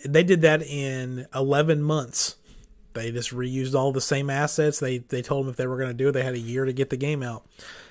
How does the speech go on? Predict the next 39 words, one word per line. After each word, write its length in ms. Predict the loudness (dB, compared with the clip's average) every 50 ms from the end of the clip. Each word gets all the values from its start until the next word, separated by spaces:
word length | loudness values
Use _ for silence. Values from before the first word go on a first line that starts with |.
| -20 _ _ _ _ -10
And 480 | -8 -6 -6 -6 -6 -8 -8 -10 -10 -12 _ _ _ _ -12 -4
obviously 420 | 0 2 2 4 2 2 0 0 0
this 220 | 0 0 -2 -2
game's 260 | -2 -4 -6 -4 -4
reusing, 500 | -4 -4 -4 -2 -2 -4 -4 -4 -4 -4
like, 160 | -4 -6 -6 -4
all 220 | -2 -2 -2 -2
of 80 | -2 -4
the 80 | -4
assets 560 | -4 -2 0 -2 -2 -2 -2 -4 -4 -6 -8
from 200 | -8 -8 -8 -8
their 120 | -6 -8 -6
first 300 | -2 0 0 0 -2 -4
game, 200 | -8 -8 -6 -6
but 160 | -6 -6 -4
they've 220 | -2 -4 -2 -2 -2
done, 460 | -2 0 0 0 -2 -2 -6 -10 -12 _ _ _
whatever 320 | 0 4 6 6 6 6 6
they've 240 | 4 2 0 0
done, 280 | 0 0 0 0 0 -2
they've 200 | -4 -4 -2 0
done 240 | 0 0 2 0 -2
enough 500 | -4 -6 -6 -4 -4 -2 -4 -4 -6 -10 -14 -14 -8 -4
different 420 | -4 -4 -2 -2 -6 -6 -4 -4
stuff 400 | -6 -4 -2 -2 -4 -4 -6 -8
to 240 | -4 -2 0 2 2
it 200 | 0 0 -4 -8
that 140 | -8 -8 -8
it's 360 | -8 -8 -8 -6 -8 -8 -8 _ _ _ _ _ _ _ _ _ -6
taken 220 | -4 -4 -4 -4
a 80 | -6 -6
full 220 | -2 0 0 0
dev 300 | 0 -2 -2 -4 -4 -4
cycle 380 | -4 -4 -4 -4 -6 -6 -8 -10
to 80 | -10 -8
get 160 | -8 -8 -8
a 60 | -8
game 280 | -8 -8 -8 -8 -8 -10
out. 140 | -12 -12